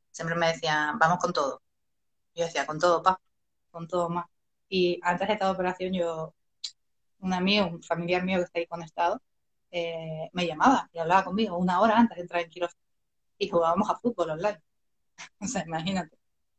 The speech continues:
Y él siempre decía, "Bueno, eh, cuando despiertes voy a estar aquí". Y es verdad. O sea, yo despertaba y estaba todo el mundo ahí y trataban de estar tranquilos,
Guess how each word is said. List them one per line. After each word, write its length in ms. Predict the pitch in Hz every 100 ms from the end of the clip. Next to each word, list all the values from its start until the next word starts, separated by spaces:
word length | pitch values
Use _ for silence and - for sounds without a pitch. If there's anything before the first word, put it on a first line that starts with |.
| _
Y 120 | 190 170
él 100 | 170
siempre 240 | 190 190
decía, 160 | 185 165
"Bueno, 260 | 170 165 - -
eh, 500 | 160 156 156 156 156
cuando 180 | - 170
despiertes 340 | 170 - 175 190
voy 100 | 175
a 20 |
estar 160 | 175 160
aquí". 140 | 160 _ _ _ _ _ _ _ _ _
Y 80 | 147
es 60 |
verdad. 240 | 131 127 175 _ _ _ _
O 40 | 147
sea, 80 | 147
yo 100 | 151
despertaba 460 | 147 156 151 180
y 40 | 196
estaba 280 | - 180
todo 140 | 180 180
el 60 |
mundo 240 | 180 175 170
ahí 220 | 170 180
y 120 | 185 175
trataban 400 | 170 165 160 180
de 60 |
estar 220 | 180 175 175
tranquilos, 640 | 175 180 - 202 208 262